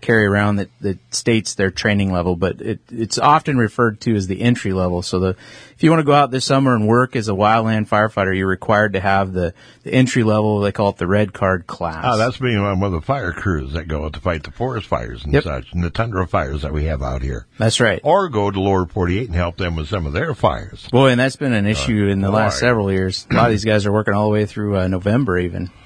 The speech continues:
Speaker 2: Yeah, now does, that might happen too, where you work up here, but you get called to go down there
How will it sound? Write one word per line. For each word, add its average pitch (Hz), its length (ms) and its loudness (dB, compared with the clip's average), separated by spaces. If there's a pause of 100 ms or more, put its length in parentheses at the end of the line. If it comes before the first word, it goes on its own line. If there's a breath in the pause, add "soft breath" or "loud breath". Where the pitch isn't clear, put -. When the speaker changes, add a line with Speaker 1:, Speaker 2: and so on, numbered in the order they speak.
(160 soft breath)
Speaker 2:
Yeah, 107 340 0
now 90 300 0
does, 92 400 -2
that 110 200 -6
might 98 200 -2
happen 101 400 -2
too, 131 180 -2
where 90 140 2
you 80 120 2
work 95 280 0
up 82 160 2
here, 110 140 2
but 90 180 -2
you 80 80 -12
get 85 160 -6
called 92 300 -2
to 80 80 -4
go 85 140 0
down 71 280 -2
there 82 360 -2